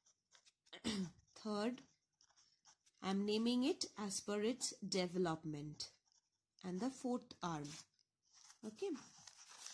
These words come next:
<clears throat> Next, I will move to the next class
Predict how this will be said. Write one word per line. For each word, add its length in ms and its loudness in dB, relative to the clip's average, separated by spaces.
<clears throat> 60 -2
Next, 720 2
I 120 2
will 200 6
move 380 6
to 140 4
the 120 6
next 600 4
class 640 4